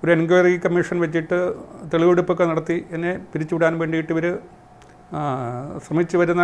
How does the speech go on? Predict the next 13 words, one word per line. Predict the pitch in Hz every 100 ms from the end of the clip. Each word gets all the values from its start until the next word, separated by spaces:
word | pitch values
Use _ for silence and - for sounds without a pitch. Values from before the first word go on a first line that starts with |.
| 165
കാലഘട്ടത്തില് | 156 160 160 151 127 104 - - - - - - - - - -
പലപ്പോഴും | 135 135 156 160
ഞാൻ | 147 151 - - - - - - -
അരമനയിൽ | 147 151 151 143
പോയിട്ടുണ്ട്. | 139 110 95 - - - - 135
മാനേജർ | 135 143 139 151 - -
അച്ഛനെ | 139 143 143
കാണാൻ | 143 143 147
വേണ്ടിയിട്ട് | 151 151 143
പോയിട്ടുണ്ട്. | 160 151 92 95 - - - - - - 120
ആ | 165 180
സമയത്തൊക്കെ | 180 175 175 180
അദ്ദേ-, | 151